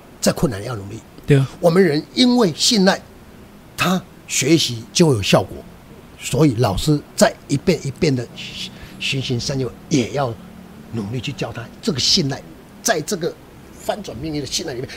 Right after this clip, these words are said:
Speaker 1: 他就会尽全力去做他的使命感。
Speaker 2: 嗯。
Speaker 1: 拥有使命感，这是第一个要件。第二个，这群孩子前面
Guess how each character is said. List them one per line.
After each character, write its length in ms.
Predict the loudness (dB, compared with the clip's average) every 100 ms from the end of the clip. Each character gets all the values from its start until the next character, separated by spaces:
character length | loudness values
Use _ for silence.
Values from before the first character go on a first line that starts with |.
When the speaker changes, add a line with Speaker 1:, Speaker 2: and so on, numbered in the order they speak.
| -16 -6
Speaker 1:
他 160 | -6
就 100 | -2
会 80 | -4
尽 240 | -2 -2 -2
全 260 | -4 -2 -4
力 80 |
去 180 | -4 -6 -10 -10
做 180 | -4 -2
他 120 | 0
的 40 | 2
使 220 | 2 2
命 140 | -2
感。 120 | -8 -10 -8 6
Speaker 2:
嗯。 200 | 8 8 0 -6
Speaker 1:
拥 160 | -4
有 100 | -4
使 160 | -6 -8
命 120 | -10
感， 100 | -10
这 80 | -12
是 60 | -12
第 80 | -16
一 40 |
个 80 | -12
要 160 | -12 -12
件。 180 | -12 -16 -20 -20 -20 -20 -20 -16 -6
第 140 | -4
二 60 | -4
个， 120 | -8 -16 -20 -20 -20 -20 -20 -20 -20 -14
这 120 | -4
群 160 | -2 -2
孩 160 | -4 -6
子 140 | -8 -4
前 260 | -4 -2
面 220 | -2 -2